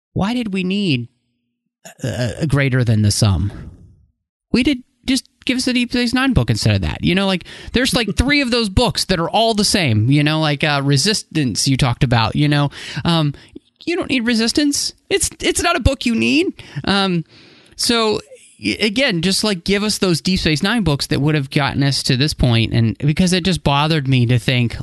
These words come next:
Speaker 1: like, w-, Sisko and the Defiant and O'Brien and Bashir, like,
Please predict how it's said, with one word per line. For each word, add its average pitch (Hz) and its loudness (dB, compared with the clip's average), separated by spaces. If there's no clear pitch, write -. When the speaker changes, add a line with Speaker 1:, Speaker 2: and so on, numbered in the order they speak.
Speaker 1:
like, 160 -4
w-, 156 -6
Sisko 123 0
and 110 2
the 117 2
Defiant 147 -2
and 104 0
O'Brien 135 2
and 104 -4
Bashir, 139 0
like, 120 0